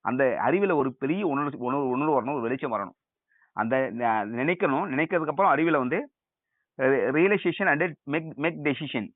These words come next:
So, ஒரு டெசிஷன் எடுக்கணும். இதுதான் ரைட் சேனல், ரைட் பாத்துன்றத டெசிஷன் எடுக்கிறோம். அதை நினைக்கிறோம். அதுக்கப்புறம் என்ன பண்றோம்? ஒரு, ஒரு அறிவுல ஒரு, ஒரு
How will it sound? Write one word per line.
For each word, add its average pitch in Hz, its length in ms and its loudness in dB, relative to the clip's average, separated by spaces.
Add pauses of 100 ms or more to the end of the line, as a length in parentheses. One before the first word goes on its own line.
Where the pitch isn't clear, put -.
(120)
So, 160 140 -2
ஒரு 139 120 2
டெசிஷன் 151 440 0
எடுக்கணும். 127 140 -2
இதுதான் 123 300 0
ரைட் 156 240 0
சேனல், 139 320 2
ரைட் 135 340 -2
பாத்துன்றத 123 640 0
டெசிஷன் 113 80 -8
எடுக்கிறோம். 104 540 -6 (260)
அதை 107 180 -2
நினைக்கிறோம். 160 500 0
அதுக்கப்புறம் 143 460 2
என்ன 131 80 0
பண்றோம்? 151 400 -2 (340)
ஒரு, 156 260 2 (1040)
ஒரு 139 200 0
அறிவுல 180 300 4
ஒரு, 175 300 4
ஒரு 135 200 0